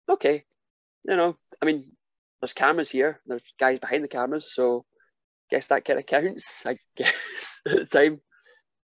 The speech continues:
Um, but yeah, it was definitely very, um, different.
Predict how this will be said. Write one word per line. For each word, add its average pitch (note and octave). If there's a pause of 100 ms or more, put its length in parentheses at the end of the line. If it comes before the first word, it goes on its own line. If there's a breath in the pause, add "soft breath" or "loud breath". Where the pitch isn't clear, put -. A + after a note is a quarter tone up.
(240)
Um, D3 (220)
but D3+
yeah, F3+
it -
was B2+
definitely C#3
very, B2
um, A2+ (360)
different. D3